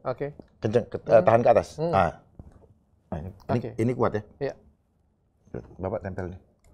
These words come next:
Speaker 1: Hmm.
Speaker 2: Itu langsung ber-, apa ya,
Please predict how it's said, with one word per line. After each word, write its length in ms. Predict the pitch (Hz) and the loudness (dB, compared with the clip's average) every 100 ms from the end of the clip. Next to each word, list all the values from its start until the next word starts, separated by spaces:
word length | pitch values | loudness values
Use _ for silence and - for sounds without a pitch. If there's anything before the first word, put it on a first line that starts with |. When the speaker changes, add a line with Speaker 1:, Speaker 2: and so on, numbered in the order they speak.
| _ _ _ _ _ _ _ _ | _ _ _ _ _ _ _ _
Speaker 1:
Hmm. 220 | - 131 113 - _ _ _ _ _ _ _ _ _ _ _ _ _ _ _ _ _ - - _ _ _ _ _ | -12 -12 -12 -16 _ _ _ _ _ _ _ _ _ _ _ _ _ _ _ _ _ -20 -20 _ _ _ _ _
Speaker 2:
Itu 180 | 127 123 | -2 2
langsung 360 | 113 110 104 90 - _ - _ | 2 0 -4 -8 -20 _ -20 _
ber-, 640 | - 131 139 135 131 127 127 | -12 6 8 8 6 4 4
apa 140 | 135 | 4
ya, 100 | 90 | 2